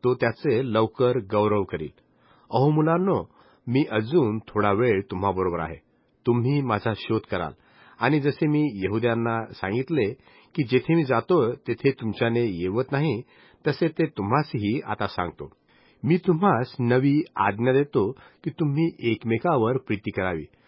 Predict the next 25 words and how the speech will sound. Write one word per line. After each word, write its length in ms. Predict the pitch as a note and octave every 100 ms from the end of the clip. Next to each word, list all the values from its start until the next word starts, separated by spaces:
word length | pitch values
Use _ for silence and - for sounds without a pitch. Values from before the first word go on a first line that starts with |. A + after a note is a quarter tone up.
| _ _ G#2+
जशी 340 | B2+ C3+ F3
मी 280 | D#3+ D#3+ D#3+ -
तुम्हावर 300 | G2+ G#2+ A#2+
प्रीती 360 | A#2 - F#2+ B2+
केली, 380 | E3 E3+ A2 D3 - _ _
तशी 220 | D#3 - E3+
तुम्हीही 800 | - A2 A2+ D#3+ D#3+ F#3+ A2 -
एकमेकावर 760 | A#2+ B2 B2+ B2+ A#2+ A#2 A#2+ A#2
प्रीती 320 | - G2+ G2+
करावी. 360 | F#2 E2+ D#2 C#2+ _ _ _ _ _
तुमची 500 | A#2+ A#2 - C3 -
एकमेकावर 640 | F#2+ G2+ G#2+ G#2 D#3+ A#2+ A2 - _ _ _ -
प्रीती 400 | B2+ A#2 C#3+ C3
असली 240 | - C#3
म्हणजे 420 | A#2 D#3 C#3 A#2+ - _ - _ -
त्यावरून 460 | D#3 E3+ E3+ E3+ F3+ -
सर्व 340 | - C3+ D3 -
ओळखतील 520 | G#2 C3+ C#3+ G#3 C3+ B2
की 60 | -
तुम्ही 300 | - B2 C3
माझे 560 | A#2 A#2 G#2+ D3 G#2+ B2+
शिष्य 380 | B2 G2+ -
आहात." 280 | E2+ E2 - _ _ _ _ _ _ _ _ _ _
पेत्र 440 | D#3 F3 E3+ A2+ F3
आपला 340 | A#2 B2 C#3